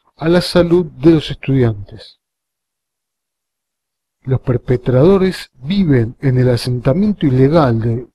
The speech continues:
Shara Arei Tikva junto a otros cuatro mil colonos.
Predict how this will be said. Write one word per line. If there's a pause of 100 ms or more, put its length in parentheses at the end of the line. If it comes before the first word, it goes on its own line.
Shara
Arei (120)
Tikva (720)
junto
a
otros (100)
cuatro
mil
colonos.